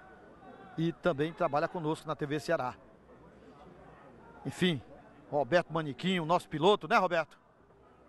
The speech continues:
Fazendo o trabalho, nossa equipe de jornalismo, a Carinha, a Joselita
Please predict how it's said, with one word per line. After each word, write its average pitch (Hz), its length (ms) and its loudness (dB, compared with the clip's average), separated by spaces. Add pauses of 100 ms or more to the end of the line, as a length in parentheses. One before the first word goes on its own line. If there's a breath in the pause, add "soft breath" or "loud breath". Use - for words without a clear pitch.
(140)
Fazendo 151 280 -2
o 143 40 -4
trabalho, 147 520 0
nossa 147 260 -10
equipe - 320 -8
de - 60 -12
jornalismo, 139 600 -2
a 131 40 -2
Carinha, 147 560 -4
a - 20 -8
Joselita 127 720 -4